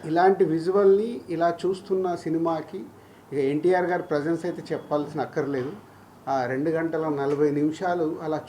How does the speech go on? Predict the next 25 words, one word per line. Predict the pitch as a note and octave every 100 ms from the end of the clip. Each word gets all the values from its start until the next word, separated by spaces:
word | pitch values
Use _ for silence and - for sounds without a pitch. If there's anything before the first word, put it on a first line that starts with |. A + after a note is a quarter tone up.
| F3
చూస్తూనే | F3+ - F3+ F#3 D3 - - - - - -
ఎంజాయ్ | D3 E3+ E3+ E3+
చేస్తూ | D#3 - E3
ఉన్నాము | D3 D3 E3+ D#3+ C#3
ఆ | C#3 B2 A#2+
ఎర్లీ | B2+ C3+ D#3
మార్నింగ్ | D3 C#3+ C#3
వన్ | B2+ C#3
ఓ |
క్లాక్ | C#3 C#3+ C3+
షోలో. | - B2 A2+ C#3+ - - - -
So | C#3
ఎక్కడ | C#3+ - - G#3
కూడా | G3 F#3+ G3+
సినిమా | F#3+ F3 E3+ F3+ E3+ - - -
టెంపో, | D#3+ D#3+ E3+ D3+ - C#3
director | D3+ F3 - E3+ - - - - D#3
and | D3 C#3 C#3
credits | B2 A2+ - D#3 D3 E3 - - E3+
to | D3 C#3
go | D3 D3+
to | D3 C#3
only | D3
శివ | C#3+ C#3+ C#3
గారు. | C#3 C3 B2 E3+